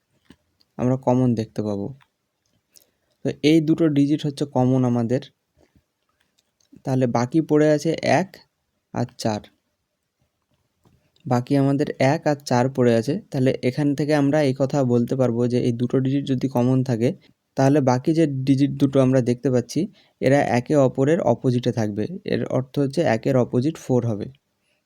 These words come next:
তাহলে আমাদের অ্যান্সার হবে একের অপোজিট ফোর। এই রুলসটি যদি একটা ডাইসের দুটি ডিজিট কমন থাকে, তবে অ্যাপ্লিকেবল হবে। তো আমাদের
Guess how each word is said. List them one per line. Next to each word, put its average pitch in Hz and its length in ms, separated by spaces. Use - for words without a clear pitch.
তাহলে 127 340
আমাদের 127 340
অ্যান্সার 123 360
হবে 131 140
একের 123 300
অপোজিট 123 340
ফোর। 104 240
এই 135 140
রুলসটি 143 400
যদি 143 240
একটা 135 360
ডাইসের 131 460
দুটি 131 260
ডিজিট 135 280
কমন 123 300
থাকে, 131 240
তবে 131 240
অ্যাপ্লিকেবল 120 560
হবে। 117 220
তো 127 100
আমাদের 131 360